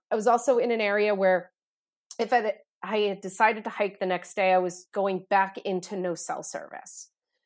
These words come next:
So my thought was, if the weather really took a turn, bailing was gonna be a problem. Um,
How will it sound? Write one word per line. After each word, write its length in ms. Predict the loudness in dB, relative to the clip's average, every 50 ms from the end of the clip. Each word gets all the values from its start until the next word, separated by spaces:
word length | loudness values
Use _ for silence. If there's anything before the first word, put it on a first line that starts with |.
| _ _ _
So 540 | -8 -2 0 0 2 2 0 0 -2 -4 -8
my 160 | -8 -6 -6 -4
thought 320 | -2 0 0 0 0 0
was, 220 | -2 -4 -2 -4
if 140 | -6 -6 -6
the 80 | -4 0
weather 340 | 2 2 4 2 2 2 4
really 260 | 4 4 4 4 2
took 220 | 0 -4 -6 -4
a 80 | -6 -8
turn, 720 | -8 -8 -6 -2 -2 -2 0 -2 -2 -4 -4 -6 -10 -12 _ _ -14 -8 -4
bailing 540 | 0 2 2 2 4 4 2 2 2 0 0
was 160 | -2 -2 -2
gonna 240 | -2 0 0 0 0
be 120 | 0 -2 -4
a 60 | -4
problem. 680 | -6 -8 -6 -4 -4 -4 -4 -6 -10 -12 -12 -14 -18 -20 _ _ _ _ _ _ _ _ _ _ _ _ _ _ _ -8 -4
Um, 520 | -2 0 0 0 0 0 -2 -4 -6